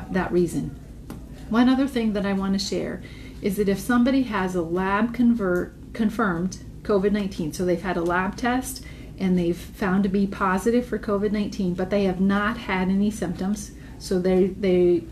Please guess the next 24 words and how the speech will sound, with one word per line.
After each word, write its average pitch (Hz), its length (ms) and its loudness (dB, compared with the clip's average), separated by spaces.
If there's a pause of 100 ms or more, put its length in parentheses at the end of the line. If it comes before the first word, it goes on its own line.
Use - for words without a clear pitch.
(200)
um, 180 220 -4
have 180 260 -4
been 190 200 0
asymptomatic, 202 960 0 (880)
um, 180 400 0 (800)
those 294 440 6
patients 180 760 0 (480)
have, 180 480 -2 (200)
have 202 280 0
to 214 80 -2
have 185 460 -4
ten 226 280 4
days 269 320 2
pass 190 600 -4 (320)
since 214 360 2
the 185 160 0
date 196 400 2
of 185 180 -4
their 180 160 2
first 220 600 -6
positive, 208 760 0 (460)
uh, 180 240 -2
diagnostic 208 680 -2
test, - 480 -6